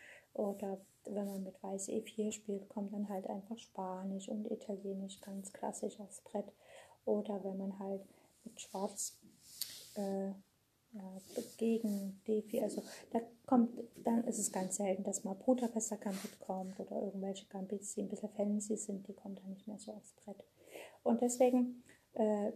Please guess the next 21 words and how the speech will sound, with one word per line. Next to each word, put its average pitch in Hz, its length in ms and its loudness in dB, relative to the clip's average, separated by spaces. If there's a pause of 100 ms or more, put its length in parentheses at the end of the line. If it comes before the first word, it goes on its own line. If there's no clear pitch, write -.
für - 160 2
Anfänger 254 680 6
und 220 320 0
Leute, 214 340 4
die 208 100 0
halt 190 160 -4
in 196 120 -8
Taktik - 440 -10 (200)
besser 247 280 8
werden 240 240 8
wollen, 220 220 4
ist - 160 -4
es - 180 -8
wichtig, 214 280 -4
dass - 240 -8
man 190 200 -4 (220)
Variantenberechnung 240 1160 2
übt 254 400 2 (340)
und - 400 0
auch 190 300 -4
blind, 302 320 4